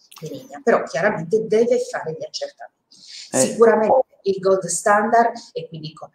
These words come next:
Speaker 1: è la mammografia. La mammografia è l'esame di primo livello che deve essere fatta in tutte le donne che hanno compiuto i quaranta anni di età. Questo perché ci permette e di scoprire di lesioni molto piccole, anche lesioni non palpabili,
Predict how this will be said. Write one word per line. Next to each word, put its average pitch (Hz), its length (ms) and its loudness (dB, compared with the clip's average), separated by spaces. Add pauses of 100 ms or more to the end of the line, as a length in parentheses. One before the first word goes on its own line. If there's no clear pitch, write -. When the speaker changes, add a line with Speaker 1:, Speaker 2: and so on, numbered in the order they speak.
(140)
Speaker 1:
è - 320 0
la 175 140 -4
mammografia. - 760 -12
La 175 120 -6
mammografia 196 800 -2
è 175 120 -10
l'esame 165 500 -4
di - 160 -20
primo 202 260 -6
livello 214 500 0 (260)
che 156 80 -20
deve 170 180 -4
essere 185 280 -2
fatta 165 420 -14
in 156 180 -20
tutte 147 360 -8
le 185 120 -2
donne 190 440 -4 (260)
che - 120 0
hanno 220 220 2
compiuto - 580 -6
i 233 120 -10
quaranta 214 380 -6
anni 277 220 -14
di - 120 -20
età. - 180 -20 (260)
Questo 262 340 4
perché 190 260 -4
ci - 160 -10
permette 160 560 -8
e 285 160 -2
di 208 100 -4
scoprire 160 640 -10
di 180 180 -14 (180)
lesioni 190 440 -2
molto - 420 -4
piccole, - 680 -4
anche 202 280 -4
lesioni 180 480 -4
non 175 180 -10
palpabili, 165 680 -10